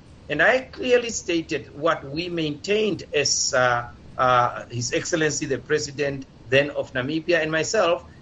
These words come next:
is that, that where contestation ends, decency and patriotism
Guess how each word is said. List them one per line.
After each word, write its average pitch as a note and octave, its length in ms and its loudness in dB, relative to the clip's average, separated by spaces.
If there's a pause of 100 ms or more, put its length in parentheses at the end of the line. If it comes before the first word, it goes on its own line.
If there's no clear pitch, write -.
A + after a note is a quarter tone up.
is B2+ 140 -8
that, F#3+ 240 4
that A#2 160 -2 (320)
where D#3 160 6
contestation F3+ 1040 -2 (320)
ends, D3 580 0 (640)
decency G3 880 -2
and C3 180 -8
patriotism D#3+ 960 -2